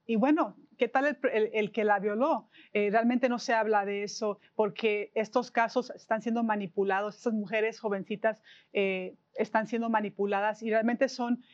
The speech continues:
eh, la minoría, menos del uno por ciento de los abortos se hacen por cas-, por, ah, motivo de, de incesto o violación, pero igual en esos casos, esas vidas son sagradas.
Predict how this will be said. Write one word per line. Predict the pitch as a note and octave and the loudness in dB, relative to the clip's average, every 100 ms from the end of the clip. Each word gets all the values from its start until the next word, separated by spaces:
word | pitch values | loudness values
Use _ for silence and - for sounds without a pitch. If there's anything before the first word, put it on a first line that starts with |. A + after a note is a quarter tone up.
| - | -4
eh, | A3 G#3+ | 0 2
la | G#3 | 2
minoría, | G3+ G3+ G3 G#3 G#3 G3+ | 0 -6 -4 -2 0 -2
menos | G#3 G#3+ A3 | -2 -2 0
del | G#3 | 0
uno | G#3+ A3 | 0 -2
por | A3 - | -4 -2
ciento | G#3 G3+ | -4 -4
de | G#3+ G3 | -4 -2
los | F#3+ - - _ _ | -4 -8 -20 _ _
abortos | G3 G3 G3 G#3+ | 0 0 -2 -4
se | G3+ | -2
hacen | G3 G#3 G3+ | -4 -4 -4
por | G3 | -6
cas-, | - F#3+ - _ | -2 -4 -4 _
por, | F#3+ F3 | -2 0
ah, | F3+ F3 | -2 -2
motivo | F3+ F3+ G3 G3+ | -6 -4 -2 -2
de, | G3 F3 | -4 -6
de | F3 F3+ | -6 -6
incesto | F3 E3+ G3 F#3 - G3+ _ _ - | -6 -6 -6 -4 -4 -4 _ _ -6
o | |
violación, | F3+ F3+ F#3 A#3+ B3+ | -2 0 0 0 2
pero | B3 G#3+ - | 2 0 0
igual | G#3+ G#3 G3 G3 | -2 0 0 -2
en | |
esos | G3+ A#3 G#3+ | -6 -6 -6
casos, | - A3 - A3+ A3+ _ - _ | 0 0 0 -8 -8 _ -20 _
esas | G#3+ A#3 G3+ | 0 2 2
vidas | G#3+ G#3+ | 0 -2
son | A3 G#3 | -4 -6
sagradas. | - G3 F#3 G3+ G#3+ A#3 C#4 D#4+ - | -2 -2 0 0 0 0 -2 -4 -14